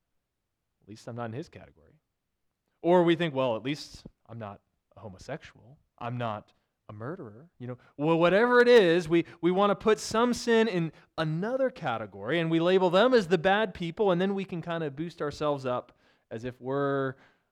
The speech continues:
a little above that, and we find comfort in that. But notice here, Paul doesn't give us that out. There's only one list. And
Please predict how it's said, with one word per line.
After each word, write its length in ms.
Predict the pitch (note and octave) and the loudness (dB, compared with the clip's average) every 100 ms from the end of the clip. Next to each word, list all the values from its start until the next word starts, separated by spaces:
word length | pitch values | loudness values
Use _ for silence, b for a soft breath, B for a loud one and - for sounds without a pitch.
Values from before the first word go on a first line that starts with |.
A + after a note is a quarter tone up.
| b _ | b _
a 60 | B2 | -8
little 280 | B2+ C#3+ C#3 | -4 -2 -2
above 320 | A#2 A2+ F#2+ | -2 -6 -8
that, 220 | F#2 E2 E2 | -14 -16 -14
and 160 | A2+ | -12
we 140 | B2+ B2 | -12 -12
find 380 | - D3 D3+ | -10 -8 -8
comfort 520 | - E3+ D#3+ - A2 - | -10 -10 -10 -10 -12 -12
in 140 | - | -20
that. 240 | _ _ _ _ _ _ _ _ _ _ _ _ _ _ - | _ _ _ _ _ _ _ _ _ _ _ _ _ _ -4
But 100 | F#3+ | -2
notice 240 | D#4+ D#4+ | 0 0
here, 140 | C4 G3 | -2 -2
Paul 240 | G#3+ B3+ | 0 2
doesn't 240 | C4+ G#3+ | 2 -2
give 160 | D#3+ F3 | -2 -2
us 160 | E3 - | -2 -2
that 200 | C3 A#2 | -6 -6
out. 440 | A#2+ A2 _ - _ _ _ _ _ _ _ _ _ | -12 -12 _ -20 _ _ _ _ _ _ _ _ _
There's 140 | - G#3+ | -2 0
only 80 | G3 | 2
one 200 | G3 F3+ | 2 2
list. 560 | E3 B2+ - - - _ _ _ _ _ _ _ _ _ | 0 -2 -8 -20 -20 _ _ _ _ _ _ _ _ _
And 100 | C#3 | -16